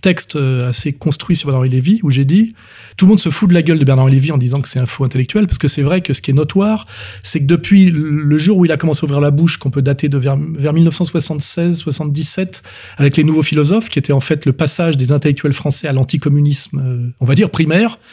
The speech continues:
mais, enfin, des intellectuels de gauche à l'anticommunisme primaire,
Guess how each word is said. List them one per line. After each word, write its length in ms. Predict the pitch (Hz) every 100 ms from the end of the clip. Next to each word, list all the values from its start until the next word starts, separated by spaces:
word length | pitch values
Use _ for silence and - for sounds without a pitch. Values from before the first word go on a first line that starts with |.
| - - _ -
mais, 300 | 131 135 135
enfin, 240 | 143 120 -
des 140 | 127
intellectuels 340 | 143 147 151 135
de 100 | 143
gauche 300 | 170 160 131
à 20 |
l'anticommunisme 540 | 123 131 131 135 -
primaire, 400 | 120 135 165 220